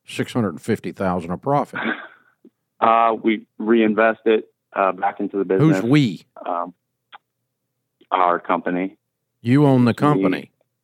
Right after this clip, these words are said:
Speaker 2: I own the company. You're correct.
Speaker 1: Okay. So I reinvest it back
Speaker 2: I
Speaker 1: in my company.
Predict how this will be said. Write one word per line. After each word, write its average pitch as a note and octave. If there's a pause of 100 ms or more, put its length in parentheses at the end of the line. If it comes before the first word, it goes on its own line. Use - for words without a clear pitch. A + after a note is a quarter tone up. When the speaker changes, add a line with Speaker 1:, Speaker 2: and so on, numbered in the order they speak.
(340)
Speaker 2:
I G2+
own G#2
the F#2+
company. G2
You're F#2
correct. F#2+
Speaker 1:
Okay. G2 (560)
So -
I A#2+ (520)
reinvest G#2+
it G2
back G#2
Speaker 2:
I A#2+
Speaker 1:
in G2
my G#2+
company. G2